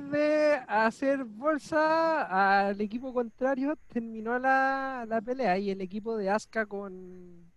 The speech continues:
las demás, <laughs> para no nombrarlas de nuevo, le ganaron al equipo de Otaito que Cyber Squad. Y cuando uno pensaba que el evento ya había terminado, Asuka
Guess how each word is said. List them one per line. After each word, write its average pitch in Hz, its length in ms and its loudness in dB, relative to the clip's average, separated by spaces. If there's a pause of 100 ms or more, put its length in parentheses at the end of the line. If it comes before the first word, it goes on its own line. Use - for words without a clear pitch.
(120)
las 185 160 2
demás, 190 320 -4 (140)
<laughs> - 80 -20
para 190 180 -6
no 208 140 -8
nombrarlas 185 500 -6
de 160 80 -12
nuevo, 185 160 -14 (480)
le 208 120 4
ganaron 226 420 8
al 269 260 4
equipo 240 380 -4
de 220 600 2 (140)
Otaito 214 680 -4
que 208 100 -12
Cyber 214 400 -6
Squad. 302 340 2 (1080)
Y 240 100 4
cuando 277 280 2
uno 330 120 4
pensaba 302 440 6
que 247 80 2
el 240 80 2
evento 294 300 2
ya 277 120 6
había 285 200 8
terminado, 294 680 4 (720)
Asuka 311 720 8